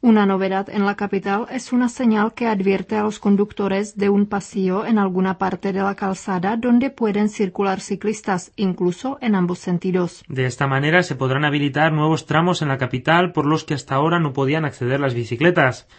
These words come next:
Speaker 2: El sistema ya viene siendo utilizado con éxito en ciudades como Pilsen.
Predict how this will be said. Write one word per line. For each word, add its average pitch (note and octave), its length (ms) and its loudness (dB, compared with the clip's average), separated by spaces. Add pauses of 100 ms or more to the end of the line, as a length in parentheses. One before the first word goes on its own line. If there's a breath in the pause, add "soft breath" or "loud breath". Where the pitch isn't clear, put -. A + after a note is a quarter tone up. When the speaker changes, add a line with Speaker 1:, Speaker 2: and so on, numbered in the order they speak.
(280 loud breath)
Speaker 2:
El C3 100 -4
sistema D#3+ 540 2
ya A#2+ 140 -2
viene B2+ 200 -2
siendo C3+ 240 -4
utilizado C3+ 480 0
con D#3+ 160 0
éxito D#3 500 0
en E3+ 120 -2
ciudades C3 480 -2
como B2 320 -4
Pilsen. A2+ 500 -6